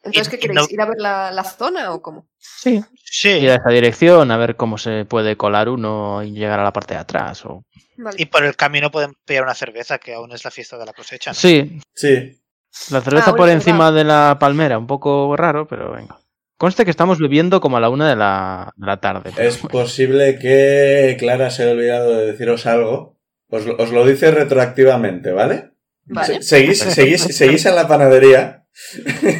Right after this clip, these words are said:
Speaker 3: Podemos
Speaker 4: Tenéis,
Speaker 3: decir,
Speaker 4: te-,
Speaker 3: "Ah, como que
Speaker 4: tenéis
Speaker 3: aquello que
Speaker 4: co-,
Speaker 3: dijo
Speaker 4: te-,
Speaker 3: Clara".
Speaker 4: tenéis un flashback.
Speaker 2: Flashback.
Speaker 1: Vamos a reco-, a recordar todo lo que nos dijo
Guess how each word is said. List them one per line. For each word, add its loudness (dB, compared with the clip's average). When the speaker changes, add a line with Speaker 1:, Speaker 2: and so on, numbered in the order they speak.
Speaker 3:
Podemos 4
Speaker 4:
Tenéis, 0
Speaker 3:
decir, 4
Speaker 4:
te-, -2
Speaker 3:
"Ah, 4
como 0
que 0
Speaker 4:
tenéis 6
Speaker 3:
aquello 0
que 4
Speaker 4:
co-, 4
Speaker 3:
dijo -2
Speaker 4:
te-, -14
Speaker 3:
Clara". 0
Speaker 4:
tenéis 2
un -4
flashback. 4
Speaker 2:
Flashback. -2
Speaker 1:
Vamos -2
a -2
reco-, -6
a -4
recordar -4
todo -4
lo -4
que -8
nos -6
dijo -10